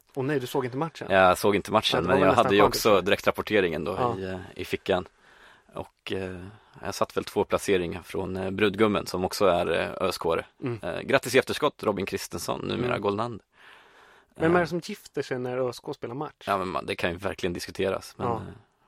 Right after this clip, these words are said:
Speaker 2: både, både jag och hans mor hade ju, eh, N A-appen uppe så att
Speaker 1: Ja.
Speaker 2: vi kunde.
Speaker 1: Nej, det var ett skit. Och det har ju varit en sketen sommar överlag, tycker jag, fotbollsmässigt. Förutom senast när vi vann. Det var ju gött. Häcken, då var jag på plats också. Det var väldigt tätt.
Speaker 2: Mm.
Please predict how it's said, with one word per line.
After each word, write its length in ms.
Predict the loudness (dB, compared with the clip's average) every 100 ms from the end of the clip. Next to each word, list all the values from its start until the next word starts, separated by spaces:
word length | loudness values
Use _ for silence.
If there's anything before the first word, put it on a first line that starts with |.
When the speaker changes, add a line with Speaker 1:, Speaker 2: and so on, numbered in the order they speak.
| _ _ _ _ _ _ _ _
Speaker 2:
både, 340 | 2 4 4
både 220 | 4 4
jag 160 | 8 8
och 60 | 6
hans 160 | 2
mor 280 | 0 -2 -2
hade 220 | -4 -4
ju, 320 | -2 -4 -4 -4
eh, 140 | -6 -8 -18 _ -2
N 200 | 0 2
A-appen 360 | 2 0 -2 -6
uppe 320 | -4 -4 -4
så 100 | -2
att 60 |
Speaker 1:
Ja. 100 | -2
Speaker 2:
vi 60 | -2
kunde. 260 | -4 -6 -8 _ -20 -20 -20 -20 -20 -20 _ _ _ 2
Speaker 1:
Nej, 120 | 4
det 60 |
var 80 | 6
ett 80 | 6
skit. 160 | 6 6
Och 80 |
det 60 | 6
har 60 | 8
ju 60 |
varit 160 | 6 2
en 60 |
sketen 380 | 0 2 2 2
sommar 240 | 2 4 4
överlag, 300 | 4 2 2
tycker 180 | -2
jag, 80 | -4
fotbollsmässigt. 580 | -4 -8 -6 -6 -8 -4
Förutom 460 | -4 0 0 0 -8 _ _ _
senast 440 | -2 0 0 -4
när 80 | -6
vi 80 | -6
vann. 220 | -6 -8 -8
Det 60 |
var 100 | -4
ju 60 | -4
gött. 260 | -6 -10 -20 _
Häcken, 360 | -6 -6 -8
då 60 | -4
var 80 | -2
jag 60 | -4
på 60 |
plats 360 | -10 -14 _ -18
också. 200 | -16 -16
Det 40 |
var 80 | -16
väldigt 180 | -16 -20
tätt. 140 | -20 -6
Speaker 2:
Mm. 280 | -6 -6